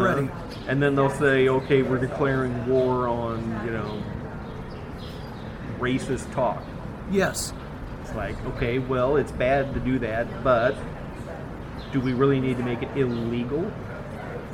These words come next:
Speaker 1: No.
Speaker 2: 'Cause
Speaker 1: Uh,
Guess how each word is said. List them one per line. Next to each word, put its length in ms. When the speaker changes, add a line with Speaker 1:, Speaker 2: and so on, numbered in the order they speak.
Speaker 1:
No. 360
Speaker 2:
'Cause 140
Speaker 1:
Uh, 140